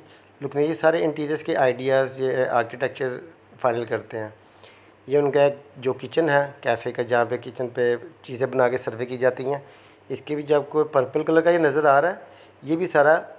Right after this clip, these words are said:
एमडीएफ़ के ऊपर फोम लगा कर हमने क्विल्टिंग किया हुआ है। ये देखें, वो छत पे जो मैंने आपको दिखाया था जिगजैग व्यू, हमने लकड़ी को किया हुआ है। ये इसका दूसरा एंगल है।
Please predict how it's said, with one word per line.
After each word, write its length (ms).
एमडीएफ़ 440
के 80
ऊपर 120
फोम 300
लगा 240
कर 140
हमने 180
क्विल्टिंग 440
किया 200
हुआ 160
है। 60
ये 100
देखें, 220
वो 120
छत 320
पे 60
जो 140
मैंने 180
आपको 200
दिखाया 240
था 100
जिगजैग 500
व्यू, 240
हमने 200
लकड़ी 300
को 100
किया 260
हुआ 140
है। 160
ये 100
इसका 220
दूसरा 400
एंगल 260
है। 200